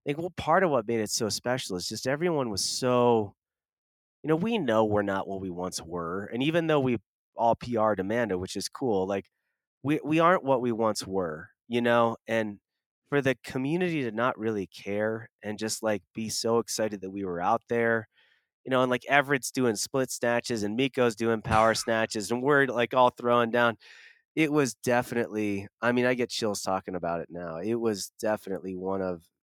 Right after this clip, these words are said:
Speaker 1: the most, like, I,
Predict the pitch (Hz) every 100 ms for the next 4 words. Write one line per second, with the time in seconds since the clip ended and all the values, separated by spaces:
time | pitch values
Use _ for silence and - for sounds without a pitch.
0 | _ _ 110 101 95 92 - _ _ _
1 | _ _ _ _ _ _ _ _ _ _
2 | - 131 135 - 123 110 _ - -